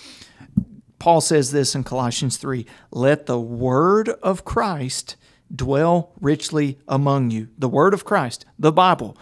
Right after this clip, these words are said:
we can all agree on that. But how does he say so? "In all wisdom teaching," check, "and admonishing one another through psalms,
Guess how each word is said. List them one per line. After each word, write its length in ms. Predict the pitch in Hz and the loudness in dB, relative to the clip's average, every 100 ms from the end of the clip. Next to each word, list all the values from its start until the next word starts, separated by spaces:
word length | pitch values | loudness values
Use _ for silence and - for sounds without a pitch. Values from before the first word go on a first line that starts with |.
| - | -14
we 140 | - 147 | 0 2
can 160 | 175 | 4
all 240 | 170 170 180 | 4 4 2
agree 280 | 165 190 180 | 2 2 2
on 200 | 139 123 | 2 2
that. 240 | 110 - - _ | 0 -4 -16 _
But 160 | 156 - | 0 2
how 240 | 156 175 | 4 4
does 180 | 156 151 | 6 2
he 120 | 151 | 2
say 180 | 147 147 | 2 0
so? 240 | 123 123 113 - - | 0 -4 -6 -12 0
"In 160 | 160 156 | 2 4
all 240 | 139 139 | 6 6
wisdom 520 | 123 135 147 220 208 | 6 4 6 6 4
teaching," 520 | 190 170 131 139 139 - _ | 4 0 2 0 0 -4 _
check, 440 | - 135 117 - - - - - | -2 -2 -2 -8 -18 -20 -20 2
"and 160 | 156 | 6
admonishing 800 | 147 143 165 220 269 - 160 131 | 6 6 2 2 0 0 0 2
one 160 | 127 131 | 2 2
another 500 | 120 120 117 127 135 - _ | 2 2 0 -2 -4 -8 _
through 520 | - 151 147 139 120 - | -4 4 6 6 2 -4
psalms, 880 | - - 127 120 131 170 240 - | -4 0 2 0 0 -4 -6 -8